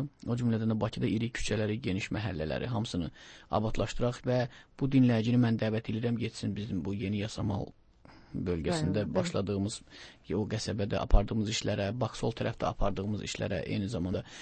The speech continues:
Speaker 1: Binəqədi tərəfdə, Balaxanı istiqamətində başladığımız işlər, işlərə baxsın və
Speaker 2: Mhm.
Speaker 1: o artıq əmin olacaq ki, doğrudan da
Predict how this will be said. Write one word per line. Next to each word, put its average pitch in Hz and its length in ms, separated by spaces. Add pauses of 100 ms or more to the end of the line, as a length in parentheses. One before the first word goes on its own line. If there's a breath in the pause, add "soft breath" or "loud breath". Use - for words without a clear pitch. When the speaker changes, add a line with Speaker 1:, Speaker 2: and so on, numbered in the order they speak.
(240 loud breath)
Speaker 1:
Binəqədi 113 360
tərəfdə, 107 400
Balaxanı 110 480
istiqamətində 110 560
başladığımız 117 560
işlər, 123 400
işlərə 123 320
baxsın 135 320
və 147 160
Speaker 2:
Mhm. 185 340
Speaker 1:
o 131 100
artıq 127 360
əmin 131 240
olacaq 117 300
ki, 139 140
doğrudan 120 420
da 127 120